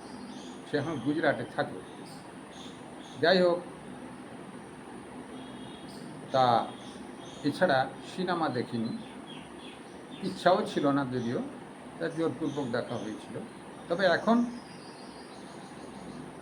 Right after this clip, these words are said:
বড় মোবাইল আমার কাছে আছে, অ্যান্ড্রয়েড, তাতে সব রকমই দেখা যেতে পারে। হয়তো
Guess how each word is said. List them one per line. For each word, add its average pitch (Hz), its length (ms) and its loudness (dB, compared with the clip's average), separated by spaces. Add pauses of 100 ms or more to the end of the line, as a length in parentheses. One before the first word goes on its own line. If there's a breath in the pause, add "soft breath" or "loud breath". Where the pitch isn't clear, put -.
(460)
বড় 170 200 12
মোবাইল 190 440 8
আমার 170 240 6
কাছে 139 260 0
আছে, 127 220 2
অ্যান্ড্রয়েড, 151 500 4 (1040)
তাতে 185 260 8
সব 180 240 8
রকমই 202 280 6
দেখা 165 240 6
যেতে 139 260 0
পারে। 117 220 2 (400)
হয়তো 240 300 4